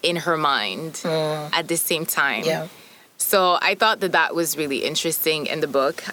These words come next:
Speaker 1: Um, I, and I thought also that that made it real too.
Speaker 2: Yeah.
Speaker 1: If you, if you do come from a Christian background, you, you, you know that, um, these things happen, these things, and, and while all this is happening on one side, you can still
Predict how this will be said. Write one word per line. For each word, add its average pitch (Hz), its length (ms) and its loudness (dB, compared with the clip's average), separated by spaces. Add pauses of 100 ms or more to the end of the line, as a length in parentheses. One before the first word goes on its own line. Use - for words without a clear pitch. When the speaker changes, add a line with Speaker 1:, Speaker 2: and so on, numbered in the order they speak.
Speaker 1:
Um, 143 300 0 (100)
I, 175 100 4
and 185 220 2
I 196 160 2
thought 196 260 2
also 185 240 0
that 170 140 2
that 156 200 2
made 156 180 -2
it 147 80 2
real 143 380 0
too. - 420 -6 (320)
Speaker 2:
Yeah. 156 280 2 (200)
Speaker 1:
If 156 200 -2
you, 165 360 0
if - 180 -4
you 185 80 0
do 185 160 0
come 190 240 0
from 185 180 0
a 160 80 0
Christian 165 380 -2
background, 151 460 0
you, 156 200 -6 (120)
you, 127 400 -6
you 190 180 0
know 151 420 2
that, 110 600 -2 (580)
um, 143 600 -2 (480)
these 180 260 -2
things 202 240 0
happen, 165 340 0
these 156 160 -8
things, 160 560 -6 (640)
and, 123 240 -4
and 165 240 -2 (160)
while 185 560 4
all 185 160 2
this 185 200 0
is 185 60 -6
happening 180 320 0
on 165 160 0
one 156 160 -2
side, 170 480 -2
you 165 140 -4
can 160 180 -4
still 156 460 0